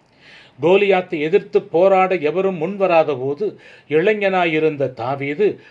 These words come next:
"நான் போகிறேன், காரணம் இறைவன் என்னோடு இருக்கின்றார்" என்று சென்றான், வென்றான். பல காரியங்களில் தாவீது சவுலை விட சிறந்தவராக இருந்ததால்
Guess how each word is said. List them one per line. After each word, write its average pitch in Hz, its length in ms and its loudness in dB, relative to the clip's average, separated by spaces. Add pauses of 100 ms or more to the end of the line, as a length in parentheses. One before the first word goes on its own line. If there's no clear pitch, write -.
(140)
"நான் 185 460 -2
போகிறேன், 135 580 0 (680)
காரணம் 147 560 -4 (260)
இறைவன் 175 360 0
என்னோடு 185 480 -4
இருக்கின்றார்" 139 640 -2 (320)
என்று 131 260 -6
சென்றான், 123 580 -8 (520)
வென்றான். 131 540 -4 (720)
பல 196 240 -2
காரியங்களில் 160 1040 -2
தாவீது 151 500 -2 (600)
சவுலை 185 360 2
விட 147 280 0 (100)
சிறந்தவராக 160 600 0
இருந்ததால் 123 600 -4